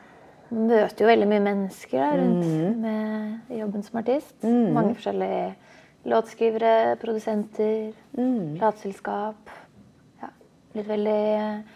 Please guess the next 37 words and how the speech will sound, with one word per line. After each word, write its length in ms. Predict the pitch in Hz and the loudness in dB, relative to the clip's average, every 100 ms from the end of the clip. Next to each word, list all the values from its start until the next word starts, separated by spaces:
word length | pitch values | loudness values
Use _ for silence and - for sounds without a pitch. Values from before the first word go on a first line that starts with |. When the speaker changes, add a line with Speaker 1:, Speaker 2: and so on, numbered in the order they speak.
| - _ - | -20 _ -2
Speaker 1:
kjent 300 | 202 196 214 | -2 0 0
med 680 | 185 180 185 185 185 190 | 4 4 4 4 0 -2
musikkbransjen 720 | 190 185 180 - 190 196 - 247 | -4 -4 -8 -8 -6 -6 -2 -2
da, 60 | - | -2
spesielt. 560 | - - 202 214 - - | -10 -10 -10 -12 -10 0
Speaker 2:
Mm. 500 | 285 262 165 175 233 - - - _ - | 2 2 2 -4 -10 -18 -20 -20 _ -4
Og 120 | 220 | -2
så 600 | 233 214 208 196 180 185 - - - | 4 4 4 2 -2 -8 -10 -14 -8
i 80 | - | -6
forhold 400 | - 220 170 165 | -2 0 0 -2
til 240 | 208 202 202 | -4 -2 -2
grad 220 | 170 165 | -4 -6
av 80 | 190 | -8
samarbeidsevne, 1040 | - 196 160 139 147 147 - 160 160 196 | -10 -8 -6 -6 -8 -10 -10 -8 -8 -8
da? 60 | 320 - _ _ - - - - _ | -10 -12 _ _ -20 -20 -20 -20 _
Speaker 1:
Ja, 220 | 285 370 370 - | 4 4 0 -2
det 100 | 330 | 0
er 220 | 311 214 | 4 4
jo 120 | 214 | 4
noe 840 | 208 196 190 190 196 202 208 208 - _ _ _ _ _ - - | 2 4 4 4 4 0 -4 -8 -10 _ _ _ _ _ -20 -8
jeg 100 | 208 | -6
har 100 | 202 | -4
lært 300 | 190 180 - | -4 -6 -8
meg, 420 | 190 190 190 190 190 | -4 -2 -2 -4 -6
eh, 1300 | 190 190 190 202 - _ _ _ _ _ _ _ 233 | -8 -10 -10 -14 -18 _ _ _ _ _ _ _ -6
å 100 | 220 | -2
være 200 | 214 190 | -2 -2
bra 140 | - | -4
på 280 | - 190 208 - _ 233 | -2 -2 -2 -6 _ -4
når 60 | 214 | -2
man 280 | 208 214 | 0 -2
skriver 280 | 208 - - | -2 -6 -4
en 100 | 175 185 | -4 -2
sang. 200 | 185 190 | -2 -2
Hvis 140 | 196 | -6
man 140 | 190 185 | -4 -2
er 340 | 175 - | 0 -2